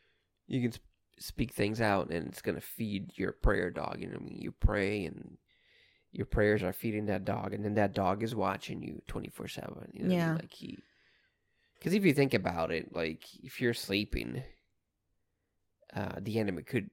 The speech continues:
Speaker 1: quote unquote, attack you or whatever, but you can't. They can't now because, you know, you have a prayer dog. Your dog is just watching over you, and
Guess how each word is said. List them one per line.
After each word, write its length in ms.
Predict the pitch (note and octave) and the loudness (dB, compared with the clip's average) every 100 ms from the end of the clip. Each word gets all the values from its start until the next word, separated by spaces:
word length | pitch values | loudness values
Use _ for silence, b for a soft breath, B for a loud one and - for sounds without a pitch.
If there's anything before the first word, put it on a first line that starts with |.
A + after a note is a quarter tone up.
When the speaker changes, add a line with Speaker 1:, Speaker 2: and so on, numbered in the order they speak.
| _ | _
Speaker 1:
quote 220 | - F2+ | 0 0
unquote, 320 | G2+ - F#2 | 0 -2 -2
attack 400 | - - - G#2+ | -4 -4 -6 -6
you 80 | - | -8
or 60 | F#2 | -8
whatever, 220 | - A2+ | -6 -6
but 260 | - A1 - - _ _ _ _ _ _ _ _ _ _ | -2 -2 -4 -14 _ _ _ _ _ _ _ _ _ _
you 100 | C#3 | 0
can't. 240 | F3+ E3 - _ | 4 4 0 _
They 100 | C3+ | -4
can't 260 | B2+ D#3+ - | 0 -2 -2
now 220 | - - C3+ | -4 -4 -6
because, 320 | C3 - - | -6 -6 -6
you 140 | - | -8
know, 60 | - | -8
you 120 | - | -10
have 120 | D3+ | -10
a 60 | - | -10
prayer 320 | - E3 B2+ | -4 -2 -2
dog. 280 | - - - | -2 -4 -4
Your 160 | - - | -8 -6
dog 280 | C3 A2+ | -4 -4
is 120 | A#2+ - | -4 -10
just 260 | - - - _ _ - | -16 -16 -20 _ _ -4
watching 340 | A2 - A#2 | -4 -4 -2
over 220 | B2 A#2 | 0 0
you, 340 | A2 A#2 A#2 A#2 | -4 -4 -4 -6
and 200 | - | -8